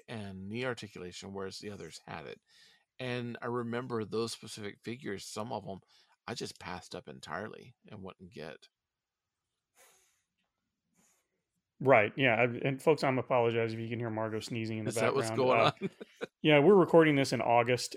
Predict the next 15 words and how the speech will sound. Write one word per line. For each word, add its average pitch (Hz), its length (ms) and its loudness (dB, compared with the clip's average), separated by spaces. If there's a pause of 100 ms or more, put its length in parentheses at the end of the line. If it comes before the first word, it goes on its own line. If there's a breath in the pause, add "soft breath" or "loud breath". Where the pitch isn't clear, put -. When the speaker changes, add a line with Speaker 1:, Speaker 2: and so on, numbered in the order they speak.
Speaker 2:
and 120 420 0 (440 loud breath)
it 160 180 8
rained 135 340 2
just 123 260 0
enough 123 200 2
to - 80 -4
stir 131 220 0
things 123 220 0
up, 120 160 2
and 127 80 -2
she 135 140 0
has, 127 320 4 (180)
she 139 220 -4
has, 120 300 0
uh, 104 300 2